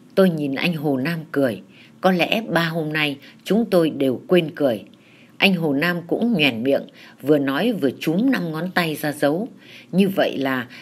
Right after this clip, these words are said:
xe tăng nó nện, những chỗ hở bị nén chặt hơn,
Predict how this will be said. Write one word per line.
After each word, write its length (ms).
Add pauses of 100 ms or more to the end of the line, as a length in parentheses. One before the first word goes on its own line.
xe 200
tăng 340
nó 140
nện, 380 (380)
những 340
chỗ 180
hở 400 (280)
bị 280
nén 360
chặt 160 (100)
hơn, 240